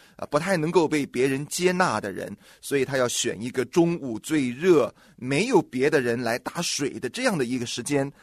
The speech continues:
来打水。所以当耶稣基督去面对这样一个有罪的妇人的时候呢，耶稣基督就用了一个方法，我们可以说这个叫做布道的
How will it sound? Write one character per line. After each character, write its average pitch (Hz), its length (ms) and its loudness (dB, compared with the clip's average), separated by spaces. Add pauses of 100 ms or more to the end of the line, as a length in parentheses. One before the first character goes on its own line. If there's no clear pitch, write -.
(100)
来 127 180 0
打 - 160 -2
水。 - 200 -8 (180)
所 254 200 0
以 202 320 4
当 196 380 6
耶 185 120 6
稣 180 140 -4
基 185 160 -6
督 185 280 4
去 156 260 -6
面 196 320 2
对 156 200 4
这 170 160 0
样 143 160 4
一 147 120 -8
个 143 140 -2
有 123 260 -2
罪 208 420 -2
的 120 100 -2
妇 156 240 -6
人 110 240 -2
的 113 120 -2
时 - 160 -6
候 127 180 -4
呢， 117 240 -4 (360)
耶 170 100 2
稣 175 160 0
基 180 160 -2
督 175 260 2
就 135 220 -2
用 156 240 0
了 123 80 -2
一 117 160 -8
个 123 120 -4
方 190 300 2
法， 76 260 -4 (280)
我 120 120 0
们 131 120 -2
可 147 100 -2
以 139 80 2
说 135 260 2
这 135 160 -2
个 113 120 -2
叫 117 180 2
做 107 260 -4 (320)
布 165 460 2
道 127 320 8
的 104 180 -4